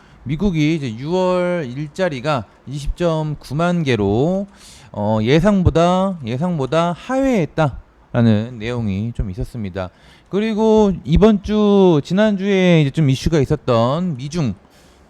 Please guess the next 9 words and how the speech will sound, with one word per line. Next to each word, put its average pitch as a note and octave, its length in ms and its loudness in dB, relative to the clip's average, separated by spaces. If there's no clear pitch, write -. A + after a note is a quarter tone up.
미중 E3+ 540 6
무역 D#3+ 260 6
전쟁이 E3+ 400 0
다시 A#2+ 280 -4
또 D3+ 100 0
발발을 A#2 420 -2
했었는데, A#2+ 720 -6
앨런이 C3+ 540 4
이제 A2+ 240 4